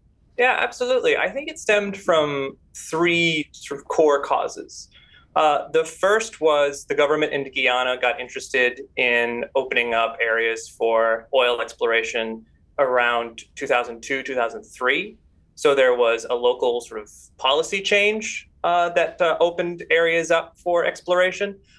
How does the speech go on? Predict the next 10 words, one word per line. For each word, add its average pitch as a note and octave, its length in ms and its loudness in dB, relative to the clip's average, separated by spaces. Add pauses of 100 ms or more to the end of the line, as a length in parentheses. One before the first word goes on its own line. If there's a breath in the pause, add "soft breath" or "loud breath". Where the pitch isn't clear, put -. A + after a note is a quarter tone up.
I F3 60 4
think A3 120 2
there E3+ 100 4
was D3+ 200 2
a E3+ 40 -6
technological G3 580 -2
shift. A3 380 -2
Like, B2+ 200 -2 (200)
obviously, D3+ 640 0 (300 loud breath)
uh, C3+ 180 2